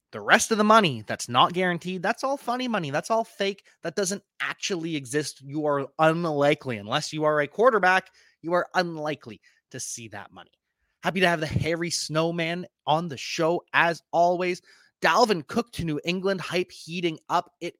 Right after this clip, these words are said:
is heating up. Dalvin Cook now the favorite to go to the New England Patriots, but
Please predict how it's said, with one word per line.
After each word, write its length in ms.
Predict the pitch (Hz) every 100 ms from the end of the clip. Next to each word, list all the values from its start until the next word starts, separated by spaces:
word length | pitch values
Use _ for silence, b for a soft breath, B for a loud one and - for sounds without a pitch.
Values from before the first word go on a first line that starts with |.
| -
is 300 | 175 202 202
heating 400 | - 190 185 175
up. 160 | 190 -
Dalvin 260 | 180 160
Cook 160 | 190 175
now 120 | 170
the 60 | 135
favorite 340 | 175 170 143
to 60 | -
go 200 | 156 160
to 260 | - 165 151 b b _ _ -
the 80 | 120
New 140 | 135
England 220 | 147 143
Patriots, 380 | 156 156 156 143
but 220 | - 180